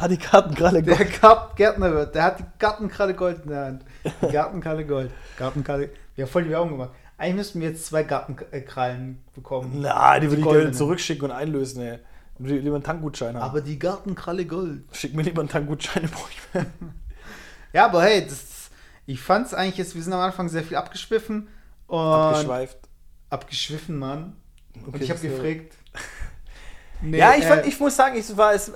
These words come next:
Speaker 1: ich, aber das musste alles raus irgendwie. Ich fand jetzt irgendwie mit unserer
Speaker 2: Du,
Speaker 1: Sommerpause
Speaker 2: gu-, du, guck mal, ich sag mal so. Äh, es gibt Podcasts da draußen. Ich mein, wir machen jetzt immer, irgendwie ist es jetzt auch unser, unser, unser Signature-Move, hier am Ende vom Podcast immer den Podcast zu besprechen.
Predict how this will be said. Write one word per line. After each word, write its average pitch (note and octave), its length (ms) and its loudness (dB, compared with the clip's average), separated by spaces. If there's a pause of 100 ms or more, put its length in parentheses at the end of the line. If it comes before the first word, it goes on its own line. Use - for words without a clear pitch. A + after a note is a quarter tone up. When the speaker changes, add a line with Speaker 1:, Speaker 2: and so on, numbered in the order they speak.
Speaker 1:
ich, - 220 -10 (180)
aber G3 120 -4
das A#3 160 0
musste C#4 240 0
alles C4+ 240 0
raus G#3+ 220 2
irgendwie. D3 160 -6
Ich C#3+ 60 -6
fand A3+ 120 2
jetzt A#3 100 0
irgendwie A3 180 0
mit G#3 100 0
unserer G#3 200 0
Speaker 2:
Du, - 60 -4
Speaker 1:
Sommerpause G#3+ 800 6 (100)
Speaker 2:
gu-, F3+ 260 -6
du, G3+ 120 -2
guck - 80 -2
mal, F3 180 4
ich D3+ 60 -8
sag E3+ 120 -2
mal D3 100 -2
so. A#2 260 -8 (400)
Äh, D3+ 300 4 (100)
es E3 160 -6
gibt F3 120 -12
Podcasts G3+ 440 -2
da D#3 60 -8
draußen. D3 460 -2 (380)
Ich C3 140 -4
mein, F3+ 260 0
wir E3 140 0
machen F3+ 180 4
jetzt F3+ 160 -2
immer, F#3 300 -2 (260)
irgendwie F3 340 0
ist D3+ 140 -8
es D#3 140 -8
jetzt D#3+ 160 -10
auch D#3 100 -4
unser, D3+ 640 -2
unser, C#3+ 800 -2 (720)
unser D#3 180 -6
Signature-Move, E3+ 800 -6 (100)
hier D#3 140 -2
am D3+ 80 -4
Ende F3 180 -2
vom E3+ 180 -6
Podcast F3 380 -4
immer D#3+ 100 -6
den D3+ 140 -4
Podcast - 360 -12
zu C#3+ 80 -16
besprechen. C#3 560 -12